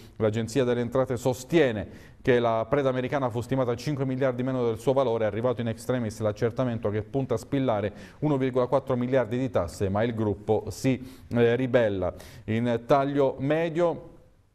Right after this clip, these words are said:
Il Tempo di Osho, Salvini scopre che usa, eh, nocciole turche e sciopera, "Ho smesso con la, eh, Nutella, mamma mia, mm, manco più l'odore posso sentire", <laughs> nel, ehm, virgolettato del Tempo di Osho. E poi ancora,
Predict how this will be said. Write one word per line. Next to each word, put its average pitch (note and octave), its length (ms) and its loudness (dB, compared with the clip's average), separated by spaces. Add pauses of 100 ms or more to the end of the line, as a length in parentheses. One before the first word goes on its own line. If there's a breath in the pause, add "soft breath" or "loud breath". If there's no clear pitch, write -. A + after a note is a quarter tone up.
(140)
Il A2 200 -2
Tempo C3 380 2
di B2+ 120 0
Osho, C#3 480 2
Salvini C#3 500 0
scopre A#2+ 440 0
che B2+ 100 0
usa, C3 360 0 (240 loud breath)
eh, A2+ 360 2
nocciole A#2+ 480 0
turche C#3+ 540 0
e B2 220 0
sciopera, A#2 680 2
"Ho A#2 80 2
smesso C#3 540 0
con C3+ 220 -2
la, B2+ 140 2 (260 loud breath)
eh, A2+ 100 -2
Nutella, G2 640 0 (160 loud breath)
mamma B2+ 260 0
mia, B2 320 -2
mm, G2 540 -4
manco B2+ 300 0
più B2+ 160 0
l'odore G2+ 360 2
posso A2 320 -2
sentire", F#2 720 -2
<laughs> G2+ 80 -2
nel, F2+ 500 -2 (320 loud breath)
ehm, F#2 480 -2
virgolettato G#2 800 0
del F#2+ 300 0
Tempo G2 440 0
di G2 240 -2
Osho. G2 600 -2
E A#2 120 -2
poi C#3+ 220 2
ancora, C3+ 460 2